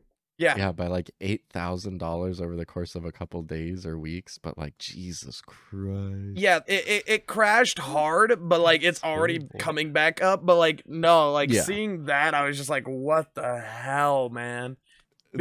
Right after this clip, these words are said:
Speaker 1: Because,
Speaker 2: just
Speaker 1: uh,
Speaker 2: funny, though.
Speaker 1: China
Speaker 2: <laughs>
Speaker 1: banned the trade of Bitcoin, um, I
Speaker 2: Mm-hmm.
Speaker 1: think now.
Speaker 2: Yeah.
Speaker 1: Um,
Speaker 2: You were
Speaker 1: whereas
Speaker 2: saying they
Speaker 1: originally they were just,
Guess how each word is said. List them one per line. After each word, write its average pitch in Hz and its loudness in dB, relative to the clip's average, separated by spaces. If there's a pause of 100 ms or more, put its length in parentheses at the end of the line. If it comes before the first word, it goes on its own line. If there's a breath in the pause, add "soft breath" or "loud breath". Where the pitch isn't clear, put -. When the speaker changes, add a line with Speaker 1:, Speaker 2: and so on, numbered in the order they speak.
Speaker 1:
Because, 185 4
Speaker 2:
just 180 4
Speaker 1:
uh, 170 6
Speaker 2:
funny, 147 -2
though. 82 -4
Speaker 1:
China 208 4
Speaker 2:
<laughs> - -
Speaker 1:
banned 165 0
the 147 -10
trade 180 0
of 113 -6
Bitcoin, 113 -12 (280)
um, 131 0
I 131 0
Speaker 2:
Mm-hmm. 127 -4
Speaker 1:
think 123 -4
now. 120 -6
Speaker 2:
Yeah. 143 2
Speaker 1:
Um, 127 -12 (500)
Speaker 2:
You - -8
were 170 0
Speaker 1:
whereas 170 8
Speaker 2:
saying - -
they 165 2
Speaker 1:
originally 180 2
they 160 2
were 160 0
just, 151 -2